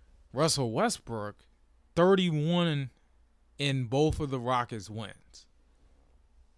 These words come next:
He only had fifteen versus Portland. Yeah, we gotta watch that. James Harden had forty-nine, nine and eight versus Dallas. He had thirty-seven versus the LeBron-less Lakers.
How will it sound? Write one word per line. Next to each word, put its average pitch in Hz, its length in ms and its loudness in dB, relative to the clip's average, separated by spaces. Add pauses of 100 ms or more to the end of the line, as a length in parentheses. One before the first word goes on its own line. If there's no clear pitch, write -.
(680)
He 160 100 -8
only 170 220 -2
had 156 180 0
fifteen 160 460 4
versus 117 240 -2
Portland. 104 400 -8 (1300)
Yeah, 104 180 -18
we 123 140 -10
gotta 135 220 -2
watch 135 380 -4
that. 120 300 -6 (560)
James 170 300 -2
Harden 151 300 -2
had 120 100 -8
forty-nine, 127 1120 -4
nine 139 360 0
and 120 140 -8
eight 131 220 -4
versus 104 280 -8
Dallas. 101 580 -6
He 151 80 0
had 143 200 -2
thirty-seven 131 680 0
versus 120 360 -6
the 117 160 -6
LeBron-less 113 840 -6
Lakers. - 680 -12